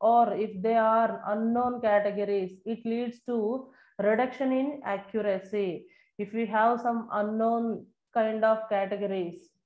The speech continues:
data we have, maybe, uh, it would give some approximate results, not accurate results, isn't it? If we can give already, if suppose,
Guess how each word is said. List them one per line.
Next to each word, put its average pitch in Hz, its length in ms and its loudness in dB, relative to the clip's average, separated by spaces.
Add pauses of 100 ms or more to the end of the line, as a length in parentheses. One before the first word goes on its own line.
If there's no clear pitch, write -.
(120)
data 220 580 2
we 190 120 -4
have, 185 400 -4 (640)
maybe, 226 680 0 (1000)
uh, 226 420 4
it 233 100 -2
would 226 220 -4
give 247 260 0 (760)
some 233 320 0
approximate 247 680 -2
results, 175 380 -4
not 214 300 0
accurate 208 480 -6
results, 123 480 -14 (640)
isn't 220 280 -4
it? - 220 -14 (1040)
If 202 160 -8
we 208 80 -6
can 202 280 -4
give 240 300 0 (400)
already, 233 1040 0
if 226 100 -10
suppose, 226 500 0